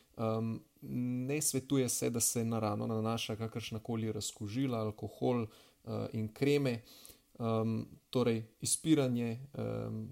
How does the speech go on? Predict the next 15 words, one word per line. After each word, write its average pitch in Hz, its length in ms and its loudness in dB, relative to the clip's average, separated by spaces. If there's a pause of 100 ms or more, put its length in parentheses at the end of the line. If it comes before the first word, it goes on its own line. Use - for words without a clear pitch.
(100)
tako 117 220 -6
da 113 80 -2
se 107 280 -6 (200)
okolica 110 480 -4
očisti, 120 540 0 (400)
sterilna 117 800 0
preveza, 113 760 0 (200)
ehm, 107 440 -4
in 110 180 -2
pa 107 320 -2 (380)
seveda 107 400 0
napotitev 107 520 -4
potem 107 360 -4
k 104 60 -8
zdravniku, 110 600 2